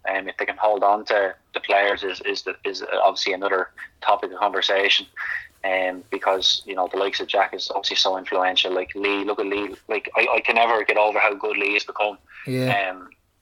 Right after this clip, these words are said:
Speaker 1: from, from Galway, like <clears throat> I used to play against Lee for Wexford and then Galway, and, like, Lee was always a very good player. I used to just love playing against him. But now I'd be like, "He's the last person I'm gonna play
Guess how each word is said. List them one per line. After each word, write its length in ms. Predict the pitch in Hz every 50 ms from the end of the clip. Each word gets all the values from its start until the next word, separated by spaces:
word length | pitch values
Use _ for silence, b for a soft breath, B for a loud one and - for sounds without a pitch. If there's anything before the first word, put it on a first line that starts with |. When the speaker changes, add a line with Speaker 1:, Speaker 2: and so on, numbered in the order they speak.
| _ _ _ _
Speaker 1:
from, 220 | - 113 104 98 92
from 200 | - 120 104 104
Galway, 380 | 98 110 107 110 110 110 104 101
like 240 | 101 98 - - - _ - -
<clears throat> 160 | - - -
I 60 | 117
used 160 | 117 110 -
to 40 | -
play 140 | - 107 107
against 240 | 104 107 98 - -
Lee 160 | 107 107 104
for 140 | - - 98
Wexford 440 | 98 104 101 104 - - - 101 90
and 80 | 95 101
then 80 | 95 90
Galway, 380 | - 98 98 101 101 101 98 92 95
and, 120 | 101 - - _ B B B B B B B -
like, 160 | 110 101 117
Lee 140 | 131 151 151
was 120 | 135 127
always 220 | 117 113 113 101
a 40 | -
very 220 | - 113 107 107 101
good 160 | 107 101 101
player. 400 | - 110 107 110 107 101 98 - _ _ _ _ _ _ _ _ _
I 40 | 117
used 120 | 113 - -
to 80 | 107
just 180 | 98 107 101 -
love 200 | 110 101 - -
playing 240 | 110 104 107 110 113
against 320 | 104 110 101 98 - -
him. 100 | 98 95 - _ _ _ _ _ _ _ _ _ _ _ _ _
But 160 | 123 120 107
now 280 | 104 113 123 127 120 110
I'd 100 | 107 -
be 40 | 110
like, 200 | 107 101 95 - _ _
"He's 160 | - 117 110 -
the 80 | 95 92
last 300 | 95 104 117 131 139 -
person 220 | 113 101 - 104
I'm 40 | 98 98
gonna 80 | 95
play 180 | - 98 98